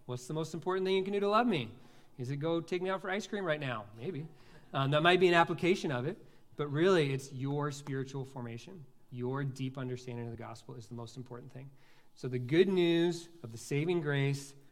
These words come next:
through faith in the resurrected Lord Jesus Christ,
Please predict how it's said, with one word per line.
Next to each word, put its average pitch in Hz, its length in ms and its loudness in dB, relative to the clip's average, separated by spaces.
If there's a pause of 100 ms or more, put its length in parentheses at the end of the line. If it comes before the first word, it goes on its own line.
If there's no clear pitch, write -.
(160)
through 156 340 -2
faith 131 500 -2 (420)
in 120 120 -6
the 120 80 -6
resurrected 151 680 -2
Lord 127 300 -4
Jesus 127 340 -6
Christ, 120 460 -12